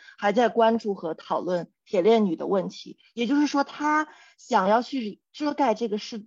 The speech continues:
事件的热度的方式是非常多元，而且非常轻松的，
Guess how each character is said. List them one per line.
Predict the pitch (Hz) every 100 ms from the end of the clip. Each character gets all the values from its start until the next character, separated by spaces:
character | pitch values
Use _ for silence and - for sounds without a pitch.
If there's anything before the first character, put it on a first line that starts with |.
| -
事 | - 262
件 | 208 233 196
的 | 147 135
热 | 226 254
度 | 214 202
的 | 175
方 | - 220 240
式 | - 190
是 | 202
非 | - 254
常 | 254 170 170
多 | 190 196
元， | 165
而 | 139 208
且 | 185
非 | - 247
常 | 196 185
轻 | - 180
松 | 185 170
的， | 156